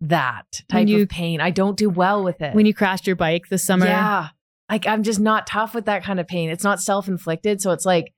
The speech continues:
Speaker 2: Huh.
Speaker 1: it's not in a workout. It's like, I'm injured. I hate that.
Speaker 2: Yeah,
Speaker 1: And I,
Speaker 2: fair.
Speaker 1: I wonder if it's, there's a lack of control there.
Speaker 2: Probably. Yeah.
Speaker 1: I think maybe it's that I can make pain in a workout stop immediately.
Speaker 2: If you wanted to, and you know that.
Speaker 1: Yeah. If I stop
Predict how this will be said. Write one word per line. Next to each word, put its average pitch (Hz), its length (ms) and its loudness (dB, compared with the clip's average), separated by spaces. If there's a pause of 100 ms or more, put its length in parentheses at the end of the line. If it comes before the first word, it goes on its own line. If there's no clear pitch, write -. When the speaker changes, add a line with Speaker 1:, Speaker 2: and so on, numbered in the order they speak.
(120)
Speaker 2:
Huh. 220 240 4 (120)
Speaker 1:
it's 185 140 -4
not 233 160 0
in 233 100 0
a 220 60 0
workout. 208 440 2
It's 202 140 -4
like, 190 260 0 (180)
I'm 185 300 0 (120)
injured. 208 600 2
I 190 80 2
hate 165 500 0
that. 131 100 -10 (400)
Speaker 2:
Yeah, 170 340 2 (140)
Speaker 1:
And 185 120 2
I, 170 160 2
Speaker 2:
fair. 170 80 -4
Speaker 1:
I 226 60 -2
wonder 233 320 2
if 240 100 0
it's, 220 180 -4
there's 208 200 2
a 202 60 2
lack 170 320 -2
of 165 80 -10
control 147 480 -6
there. - 300 -10 (260)
Speaker 2:
Probably. 202 500 2 (220)
Yeah. 214 260 0 (340)
Speaker 1:
I - 120 0
think 294 260 0
maybe 269 320 4
it's 247 160 0
that 220 220 -2
I 202 160 0
can 254 260 2
make 196 340 2 (380)
pain 202 300 4
in 214 80 4
a 190 60 4
workout 185 360 2
stop 165 260 -2
immediately. 147 600 -8 (480)
Speaker 2:
If 226 80 2
you 208 100 4
wanted 190 280 2
to, 165 140 2
and 196 120 6
you 208 80 8
know 185 180 4
that. 139 260 -2
Speaker 1:
Yeah. 180 320 0
If 196 200 -8
I 226 100 2
stop 226 520 -2